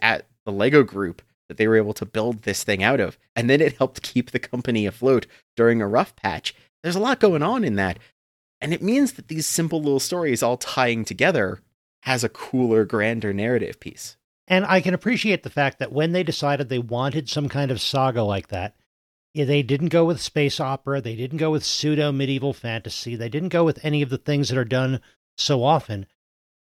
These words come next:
Speaker 2: They really did, even if you say that they looked to other cultures to get, you know, s-, uh,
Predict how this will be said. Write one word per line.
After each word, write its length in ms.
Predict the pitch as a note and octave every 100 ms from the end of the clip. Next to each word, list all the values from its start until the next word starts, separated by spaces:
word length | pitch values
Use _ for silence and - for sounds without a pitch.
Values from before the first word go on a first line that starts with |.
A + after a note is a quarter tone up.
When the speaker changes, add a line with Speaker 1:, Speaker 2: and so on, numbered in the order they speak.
| -
Speaker 2:
They 100 | F3
really 380 | D#3 C4 B3 C#3+
did, 320 | F#3 F3+ C3
even 260 | D#3+ G#3 A3
if 120 | -
you 80 | E3+
say 240 | - E3+
that 140 | C#3+ C3
they 120 | B2+
looked 380 | A#2+ C#3+ - -
to 180 | C3+ C3
other 180 | B2
cultures 680 | - - C3+ - A#2+ G#2 -
to 340 | - A#2 G#2 G2+ _ _ _ _ -
get, 300 | B2 A2+ -
you 80 | A2+
know, 120 | G#2
s-, 180 | F2 -
uh, 160 | D#3